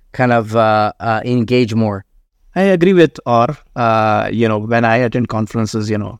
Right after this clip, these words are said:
Speaker 2: uh, that, like, you know, I attend the other way around. Like, you know, he's saying developers to find job. I'm looking for developers who are interesting. Um, and, you know, I'd say in-person events are, you know, in some cases good when you get the right set of folks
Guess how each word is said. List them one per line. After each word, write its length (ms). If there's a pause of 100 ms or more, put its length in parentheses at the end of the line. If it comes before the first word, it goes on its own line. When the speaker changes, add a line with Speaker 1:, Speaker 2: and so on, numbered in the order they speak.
Speaker 2:
uh, 120
that, 200 (320)
like, 140
you 60
know, 80
I 120
attend 320
the 120
other 180
way 140
around. 300
Like, 180
you 40
know, 120
he's 200
saying 320
developers 420
to 80
find 300
job. 300
I'm 240 (100)
looking 280
for 120
developers 520
who 100
are 80
interesting. 520 (580)
Um, 540 (140)
and, 380 (640)
you 120
know, 100
I'd 120
say 180
in-person 640
events 540
are, 320 (220)
you 100
know, 80
in 160
some 180
cases 320
good 380
when 140
you 100
get 220
the 120
right 220
set 180
of 80
folks 480